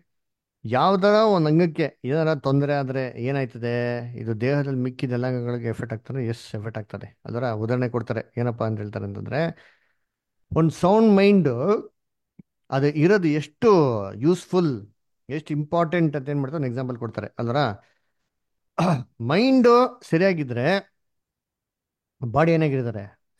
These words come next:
ಸರಿಯಾಗಿರ್ತಾರೆ. ಮೈಂಡೇ ಸರಿ ಇಲ್ಲ ಅಂತಂದ್ರೆ ಬಾಡಿ ಏನಾಗಲ್ಲ, ಸರಿಯಾಗಿರಲ್ಲ. ಅಲ್ವರ? ಅದೇ ತರ ಬ-, ಬಾಡಿ ಸರಿ ಇದ್ಬಿಟ್ಟು ಏನ್ರಿ, ಆ, ಸರಿ, ಬ-, ಏನ್ರಿ, ಆ, ಮೈಂಡು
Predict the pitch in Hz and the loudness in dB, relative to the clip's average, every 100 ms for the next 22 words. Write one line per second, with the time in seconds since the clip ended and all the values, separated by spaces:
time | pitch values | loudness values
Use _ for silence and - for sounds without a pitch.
0 | - 131 120 107 104 - _ 110 170 214 | 0 2 2 0 -4 -10 _ 2 4 6
1 | 233 - 202 190 196 185 175 175 214 _ | 4 4 2 2 2 0 -2 -4 -6 _
2 | _ _ _ _ _ - 107 127 135 131 | _ _ _ _ _ -8 -2 0 2 2
3 | 120 92 95 - - 110 110 107 104 92 | 0 -2 -8 -14 -8 -4 -2 -2 -6 -6
4 | - _ _ 120 117 131 127 139 175 156 | -10 _ _ -6 -2 -2 0 0 2 2
5 | 123 180 202 _ _ _ _ - 120 143 | 2 2 -2 _ _ _ _ -6 0 2
6 | 135 151 170 156 160 160 160 147 151 170 | 2 0 0 -2 -6 -6 -8 -8 -4 0
7 | 175 156 - _ - 147 147 123 98 - | 0 0 -4 _ -10 -6 -2 -2 -4 -12
8 | _ - 135 135 120 107 131 123 104 104 | _ -8 -4 -2 -4 -6 -6 -6 -6 -8
9 | 104 _ _ _ - 156 135 104 - _ | -8 _ _ _ -2 2 4 2 -2 _
10 | _ 131 156 131 113 151 180 185 208 240 | _ -2 0 2 2 4 4 4 4 2
11 | 269 - | -2 -10